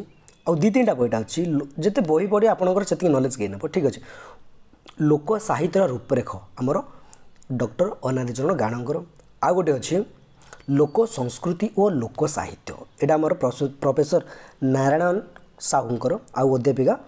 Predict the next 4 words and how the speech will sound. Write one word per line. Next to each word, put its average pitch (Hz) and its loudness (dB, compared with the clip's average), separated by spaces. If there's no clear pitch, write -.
କ'ଣ? 170 0
ମନୋଜା 135 2
ମଞ୍ଜରୀ 135 0
ସାହୁଙ୍କର। - -12